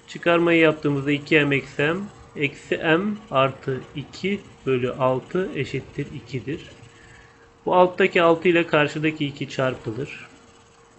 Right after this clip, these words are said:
Eksi m artı iki eşittir on iki eder.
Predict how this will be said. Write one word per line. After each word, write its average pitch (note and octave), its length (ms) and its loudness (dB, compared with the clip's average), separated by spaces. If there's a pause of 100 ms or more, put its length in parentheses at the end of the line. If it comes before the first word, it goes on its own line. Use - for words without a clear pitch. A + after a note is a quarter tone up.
(420)
Eksi C#3+ 400 -2
m E3 280 0 (380)
artı C3+ 400 -4
iki D#3+ 480 -6 (340)
eşittir C#3 600 -4 (120)
on C#3 160 -2
iki B2+ 280 -8
eder. C3+ 520 -6